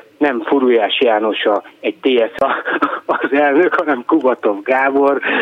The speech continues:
és, és hogyha bemennék a, a Fradi showba, és azt mondanám, hogy kérek egy zsiborás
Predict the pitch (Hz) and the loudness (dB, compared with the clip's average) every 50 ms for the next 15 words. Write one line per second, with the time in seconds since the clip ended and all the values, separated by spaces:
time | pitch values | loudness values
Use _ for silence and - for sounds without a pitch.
0 | - - - - - - 143 131 120 113 - - - - - _ - 147 127 - | -2 -4 -6 -10 -6 -2 0 2 2 0 -2 -6 -12 -14 -12 _ 0 0 0 0
1 | - 123 - - 117 131 156 151 139 127 120 123 120 113 - 123 113 - - - | -2 -2 -2 -2 -2 0 0 0 2 2 2 2 2 2 0 -2 -2 -2 -4 -8
2 | - - 113 - 147 139 135 135 120 - - 123 113 113 120 117 - 139 127 - | -6 -8 -4 0 0 0 0 0 0 0 0 0 0 0 -2 0 0 -2 0 0
3 | 123 120 113 110 113 110 - - 135 120 113 - 110 104 101 143 131 117 117 113 | 0 2 2 2 0 0 0 0 0 0 0 0 0 0 0 0 2 2 2 2
4 | 107 104 104 - | 2 2 0 -2